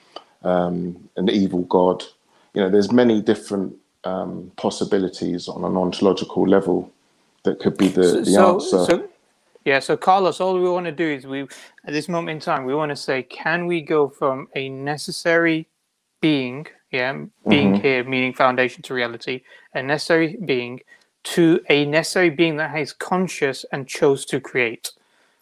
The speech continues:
Speaker 2: Yeah, so that's what we're trying to do. So I, from what I understand, what you're saying is you are agnostic as to the nature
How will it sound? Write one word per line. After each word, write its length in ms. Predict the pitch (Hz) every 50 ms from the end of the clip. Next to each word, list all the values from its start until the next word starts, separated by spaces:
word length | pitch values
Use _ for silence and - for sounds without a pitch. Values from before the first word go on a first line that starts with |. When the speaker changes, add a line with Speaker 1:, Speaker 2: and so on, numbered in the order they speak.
| _ _ - -
Speaker 2:
Yeah, 180 | 160 131 123 135
so 160 | 131 - 143
that's 220 | 143 147 143 -
what 160 | - 160 151 151
we're 80 | 143
trying 260 | 139 - 151 135 131
to 120 | 127 - 131
do. 200 | - 143 127 117 - - - - - - _
So 120 | - - 170
I, 140 | - 180 185
from 140 | - 175 165
what 100 | 185 208
I 60 | 208
understand, 400 | 202 190 180 175 - 196 185 170
what 160 | 170 170 175
you're 120 | 165 160 156
saying 280 | - - 170 165 151
is 200 | 139 143 135 131 135
you 300 | 135 143 151 156 170 -
are 340 | - 151 139 135 135 143 - -
agnostic 1000 | - 131 131 139 139 143 147 156 151 - - - - 143 123 117 - - - - _ _ -
as 220 | 139 131 131 -
to 200 | - - - 147
the 140 | 127 127 135
nature 500 | 127 131 131 135 151 180 - - - -